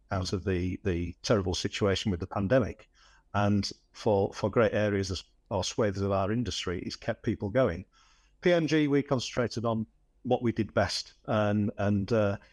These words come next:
you know, last year, as we touched on, you know, that's our second best year in nineteen years of business. So coming off the back of covid, I'm, I'm very proud about that. So we must be doing something right, delivering value.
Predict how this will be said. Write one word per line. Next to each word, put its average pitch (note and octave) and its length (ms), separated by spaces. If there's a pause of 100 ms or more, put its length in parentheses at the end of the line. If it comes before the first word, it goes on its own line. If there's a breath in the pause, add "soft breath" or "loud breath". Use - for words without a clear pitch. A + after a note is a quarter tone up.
(120)
you B2 80
know, G#2+ 140 (180)
last - 320
year, G#2 260 (180)
as G2 100
we G2+ 80
touched - 340
on, G2+ 160
you A2+ 80
know, G2+ 120
that's G#2 220
our A2 80
second A#2 360
best - 240
year G#2+ 180
in G2+ 100
nineteen G2 540 (280)
years G2 480 (380)
of - 160
business. G2+ 360
So G2 280
coming A2+ 280
off - 160
the F#2+ 60
back G#2 180
of - 80
covid, G2 360
I'm, F#2+ 260
I'm G2 80
very F#2+ 180
proud G#2 320
about E2+ 240
that. E2+ 180
So G#2+ 140
we G2+ 80
must G#2 200
be G#2 60
doing F2+ 140 (100)
something F#2+ 320
right, F#2 240
delivering F2+ 340
value. F#2 320